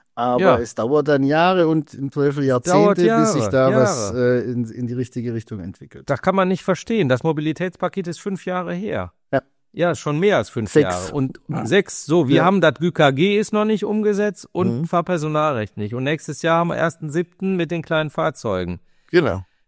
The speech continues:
Speaker 2: Da, da kann man sich nur wundern, aber es scheint andere Dinge wichtiger zu sein.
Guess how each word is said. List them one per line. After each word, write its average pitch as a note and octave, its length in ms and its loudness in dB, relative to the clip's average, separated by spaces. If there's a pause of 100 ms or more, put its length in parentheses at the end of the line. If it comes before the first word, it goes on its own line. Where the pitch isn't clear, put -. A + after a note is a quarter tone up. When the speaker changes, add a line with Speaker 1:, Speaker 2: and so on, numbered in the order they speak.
(100)
Speaker 2:
Da, C#3 140 6
da C3 280 0
kann C#3+ 180 0
man D3+ 160 0
sich D#3 240 -4
nur F3 240 4
wundern, D3+ 440 2
aber C3+ 340 -2
es C3+ 120 -8
scheint D3+ 720 -4
andere D#3 280 -4
Dinge E3+ 240 0
wichtiger G#2+ 380 -2
zu G2 160 -8
sein. C#2+ 260 -8